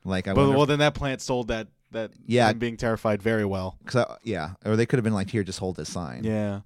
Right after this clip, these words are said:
Speaker 1: And, uh,
Speaker 2: <laughs> So he takes it. He rips it in half. He puts it in the middle of the ring. He takes his crutch and he starts, he starts hitting his crutch
Speaker 1: He's
Speaker 2: with that
Speaker 1: wailing
Speaker 2: sign.
Speaker 1: away.
Speaker 2: He's <laughs> wailing away like it was, um, like it was, uh, the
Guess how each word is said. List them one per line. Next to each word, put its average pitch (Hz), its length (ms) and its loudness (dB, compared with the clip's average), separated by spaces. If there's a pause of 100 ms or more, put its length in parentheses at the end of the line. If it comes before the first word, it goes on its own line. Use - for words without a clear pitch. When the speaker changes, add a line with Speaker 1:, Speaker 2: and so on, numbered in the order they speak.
Speaker 1:
And, 90 220 -4
uh, 82 200 -2
Speaker 2:
<laughs> - 20 -2
So 120 460 0
he 123 220 -2
takes - 500 4
it. 98 200 -8 (500)
He 135 120 2
rips 143 360 4
it 170 80 4
in 165 120 0
half. 110 400 -2 (360)
He 120 120 -2
puts 151 340 4
it 160 80 4
in 160 100 2
the 151 80 2
middle 139 320 4
of 120 100 0
the 123 140 4
ring. 104 340 -2 (200)
He 117 120 -2
takes 143 320 4
his 135 160 0
crutch 113 500 -2 (160)
and 110 140 -6
he 120 80 0
starts, - 560 -2 (140)
he 185 160 8
starts 139 340 4
hitting 131 360 0
his 131 140 0
crutch 123 260 4
Speaker 1:
He's 156 180 6
Speaker 2:
with 135 80 6
that - 60 6
Speaker 1:
wailing - 340 4
Speaker 2:
sign. 170 180 4
Speaker 1:
away. 90 400 0
Speaker 2:
He's 143 180 0
<laughs> 139 120 4
wailing 196 340 6
away 196 340 8
like 156 300 4
it 151 180 2
was, 151 280 0
um, 151 220 -6 (960)
like 123 180 0
it 147 60 2
was, 131 260 2
uh, 117 320 2
the 104 300 -2